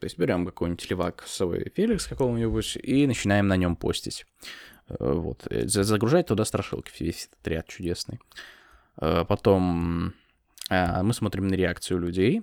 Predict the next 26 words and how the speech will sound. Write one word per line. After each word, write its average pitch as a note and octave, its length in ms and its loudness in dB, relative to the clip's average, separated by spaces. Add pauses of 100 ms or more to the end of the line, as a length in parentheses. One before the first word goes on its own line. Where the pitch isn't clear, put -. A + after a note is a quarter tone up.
(300)
и A2 120 2
надо D3 200 6
создать C3 380 2
отдельный G#2+ 360 6
паблик, F2 420 2
который G2+ 440 4
будет G2+ 380 0
уже F#2+ 260 4
посвящен F#2 500 -2
чисто - 320 -2
моим F#2 220 2
работам. F2 520 -2
То F#2+ 60 2
есть, - 360 0
э, - 540 0
и F#2 40 2
там F2 240 2
сделать - 380 -4
меню, F#2 260 2
группу G2 340 2
менюху. F2+ 480 4
О, F#2+ 60 0
смотри, A2+ 240 -2
как - 180 -12
уже, - 140 -8
да? C#3+ 180 0